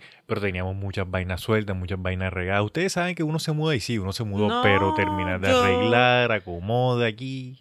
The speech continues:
Speaker 2: Hasta
Speaker 1: acomoda
Speaker 2: que uno
Speaker 1: allá.
Speaker 2: no termina de acomodar el último cuadrito, el último, eh, si me tornillo de la cama, el último vasito, uno,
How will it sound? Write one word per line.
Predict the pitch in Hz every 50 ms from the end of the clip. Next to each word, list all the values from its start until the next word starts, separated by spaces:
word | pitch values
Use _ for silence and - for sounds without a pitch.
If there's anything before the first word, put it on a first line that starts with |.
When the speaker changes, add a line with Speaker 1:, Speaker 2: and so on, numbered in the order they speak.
| -
Speaker 2:
Hasta | - 247 - - 247
Speaker 1:
acomoda | 247 - 240
Speaker 2:
que | 240
uno | 254 247 240
Speaker 1:
allá. | 240 240
Speaker 2:
no | 247 247
termina | 247 262 262 262 262 254 254 262
de | 262 262
acomodar | 262 254 - 262 254 254 247 240 220 208 208 202 - _ _ _ _ _ _ _ _ _ _ _ _ _ _ _
el | - 254 247 254 208 - _ _ _ _
último | 294 302 294 277 220 - - 294 240 247 262 254
cuadrito, | - 254 226 208 208 214 196 - - 165 - - _
el | - 233 220 - - _ _ _
último, | - 277 277 277 269 214 - - 269 262 262 262 269 262 254 233 208 190 185 - _ _ _ _
eh, | 190 208 208 196 190 190 180 180 170 165 156 143 131 110 165
si | - - 220
me | 220 214
tornillo | 202 - 247 233 233 226 226 233 240 233 190 233 254 254
de | 254 254
la | 240 240 240
cama, | - 220 214 214 190 190 175 - -
el | 220 240 247 - _ _ _
último | 302 294 285 294 247 - - 277 269 302 294
vasito, | 277 262 240 - 254 240 220 - 254 254 - - -
uno, | 220 220 214 208 208 202 202